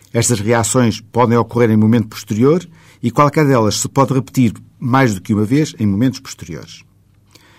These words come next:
Mais tarde, a vítima vai sofrer outros efeitos físicos como insónias,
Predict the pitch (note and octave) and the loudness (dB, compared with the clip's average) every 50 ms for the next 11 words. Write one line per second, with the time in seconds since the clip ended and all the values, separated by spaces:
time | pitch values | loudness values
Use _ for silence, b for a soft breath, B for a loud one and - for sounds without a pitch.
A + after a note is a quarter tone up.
0 | b b b - A#2 C3+ C3 - - C3+ C3 C#3 C#3 C3+ - b b b b b | b b b -2 -2 -2 -2 -2 -2 0 0 0 -2 -6 -12 b b b b b
1 | b b b b b A2 G#2+ A2+ A#2+ - C#3 A#2+ C3+ C3 B2 B2+ A#2+ B2 C3 B2+ | b b b b b -2 0 0 0 0 0 0 0 -2 -2 -4 -2 -2 -2 0
2 | - - - - B2 C3 B2+ A#2+ B2 A#2 - A2+ A2 - B2+ B2+ - - - - | -2 -4 -4 0 0 2 2 2 0 -2 -4 -8 -4 -2 -2 -2 -2 -4 -12 -4
3 | - B2 A2 G#2 A2+ G#2+ - - - G2+ G#2 A#2 A#2+ - - A#2 A2+ G#2+ G2+ G2+ | -4 -4 -2 -2 -6 -8 -8 -6 -4 -2 -2 -2 -2 0 0 0 0 0 -2 -4
4 | G#2 G2+ - - | -8 -12 -18 -20